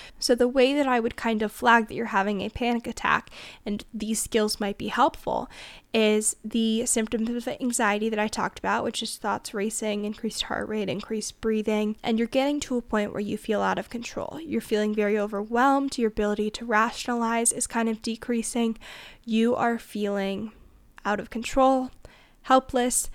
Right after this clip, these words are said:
and it's very overwhelming. Again, that, like, attack sensation. So being aware of your bodily sensations, what thoughts are going through your head, what emotions are popping up, what's going on. Do a bit of a body scan.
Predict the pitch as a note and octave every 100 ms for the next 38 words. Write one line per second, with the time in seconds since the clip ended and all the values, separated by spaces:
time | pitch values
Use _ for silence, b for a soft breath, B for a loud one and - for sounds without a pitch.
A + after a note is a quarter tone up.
0 | - A#3+ A#3 A#3 A#3 A#3+ - B B B
1 | - C4 - B3+ B3 B3 A#3+ A#3+ B3+ A#3+
2 | G#3+ G#3+ A3 A#3 G#3 G#3 G#3 - A3 -
3 | - - G#3 A3 - G#3 G#3 - C4 -
4 | - C#4+ - - C4 C#4 C#4+ C#4+ C4+ B3+
5 | B3+ A#3 A#3 A#3 - A3 A3+ G#3+ - -
6 | A#3+ - A3 B3 - C4+ B3+ C#4 C4 B3
7 | B3 B3 B3 A3 A#3 A#3 A3+ A3+ A3 A#3
8 | A#3+ B3 A#3+ A#3+ B3 A3+ A#3 A3+ A3 A3
9 | B B B - B3 A#3+ - A#3+ A#3 A#3
10 | A3+ A3+ A3 - A3+ A3 A3 G#3+ G#3 A#3+
11 | C4 C4+ - C4 B3 B3 B3